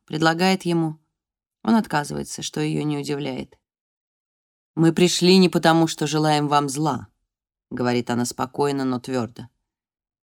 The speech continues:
«Мы хотим только справедливости. Ради моего отца». «Мы». Жоэль включает и меня.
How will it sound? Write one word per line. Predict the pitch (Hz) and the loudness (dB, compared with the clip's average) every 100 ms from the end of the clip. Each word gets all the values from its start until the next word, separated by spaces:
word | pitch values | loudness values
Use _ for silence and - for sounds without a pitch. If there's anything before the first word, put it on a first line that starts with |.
| _ _ _ _ | _ _ _ _
«Мы | 147 | -2
хотим | 160 156 - 202 | 0 2 6 6
только | 185 165 165 160 | 6 4 2 0
справедливости. | 160 - 151 147 139 151 123 101 - - 104 _ _ _ _ _ _ _ _ | -6 -2 -2 -2 -2 -2 -2 -6 -10 -16 -18 _ _ _ _ _ _ _ _
Ради | 127 131 131 131 175 | -2 2 2 2 -2
моего | 165 135 117 123 | 0 -2 -2 -2
отца». | 127 120 - - - _ _ _ _ _ _ _ _ _ _ _ _ _ _ | -4 -6 -12 -12 -14 _ _ _ _ _ _ _ _ _ _ _ _ _ _
«Мы». | 160 147 123 _ _ _ _ _ _ _ _ _ _ _ _ | -4 -2 -4 _ _ _ _ _ _ _ _ _ _ _ _
Жоэль | - 131 180 202 | -8 0 0 0
включает | - - - - 139 131 | -4 -10 -8 -6 -4 -6
и | 147 | -6
меня. | 131 131 123 110 | -4 -6 -8 -12